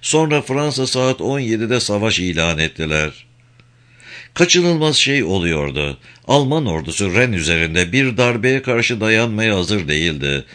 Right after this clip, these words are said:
Bu korkunç bir hal almakta gecikmeyecekti. Günler geçti, hiçbir şey olmadı. Batı cephesinden diye not ediyor Keitel. Bize yalnız Maginot hattı ile bizim batı duvarı arasında bulunan bölge içinde verilmiş bu mevkideki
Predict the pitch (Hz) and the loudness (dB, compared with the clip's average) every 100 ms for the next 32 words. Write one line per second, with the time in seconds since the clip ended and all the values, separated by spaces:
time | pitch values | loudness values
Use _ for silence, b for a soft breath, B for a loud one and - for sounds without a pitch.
0 | B 139 156 143 143 127 156 - 110 120 | B -4 -2 0 0 0 -2 -2 -2 0
1 | 107 120 110 107 98 101 101 92 80 80 | 0 0 2 0 0 -2 -2 -2 -2 -2
2 | 95 78 78 71 76 73 76 76 73 - | -4 -2 -2 -2 -4 -4 -4 -4 -4 -10
3 | _ _ _ _ _ B B B B B | _ _ _ _ _ B B B B B
4 | 82 160 151 180 170 82 82 - - 98 | 2 2 4 2 0 0 0 0 0 -2
5 | 98 - 180 - 123 120 117 90 85 78 | -2 -6 -4 -2 -2 0 0 2 0 -2
6 | 71 67 69 64 B B B - 139 202 | -4 -4 -4 -6 B B B 0 0 2
7 | 151 156 143 139 131 120 139 123 123 120 | 2 0 0 -4 -2 0 0 0 2 2
8 | 104 123 98 90 90 82 - 82 82 80 | 2 0 0 0 0 -2 0 0 2 -2
9 | 78 76 _ B B B B B 113 151 | -4 -6 _ B B B B B 0 4
10 | 180 165 175 170 151 123 143 127 151 156 | 6 6 4 2 0 0 2 2 0 0
11 | 104 90 95 - 123 90 80 85 107 147 | 0 0 -2 0 0 2 2 0 0 -2
12 | 131 127 160 131 127 123 117 113 104 92 | 0 0 0 -2 0 0 0 0 -2 -2
13 | 117 85 80 78 92 90 113 110 135 95 | -2 -2 -2 0 0 2 0 2 0 0
14 | 113 98 92 87 82 82 92 - 131 135 | -2 0 2 2 0 0 -2 -2 -2 0
15 | 92 82 - 87 80 82 90 98 | 0 -2 0 -2 0 0 2 0